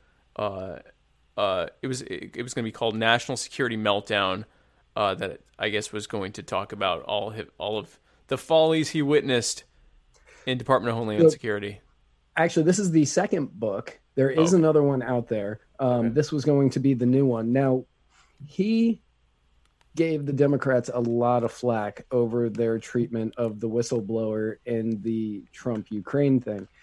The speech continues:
Speaker 1: Okay.
Speaker 2: Um, because when he was a whistleblower,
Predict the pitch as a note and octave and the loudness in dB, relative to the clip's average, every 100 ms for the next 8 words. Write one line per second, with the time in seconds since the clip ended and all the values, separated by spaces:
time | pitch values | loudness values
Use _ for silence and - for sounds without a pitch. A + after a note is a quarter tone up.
0 | - - C3 C3+ B2+ A#2+ A2+ G#2+ G2+ F#2 | -18 -10 -4 0 0 0 -2 -6 -10 -14
1 | _ - F#3+ - C#3+ B2+ D3 C#3 B2+ - | _ -20 -20 -2 2 2 4 4 2 -2
2 | B2+ C#3 B2+ C3+ F3+ F#3+ G3 D#3+ D3+ F3 | 0 2 2 2 4 4 4 4 0 0
3 | E3+ C#3+ B2 A#2 A2+ A2 B2 | 2 2 2 2 0 -2 -6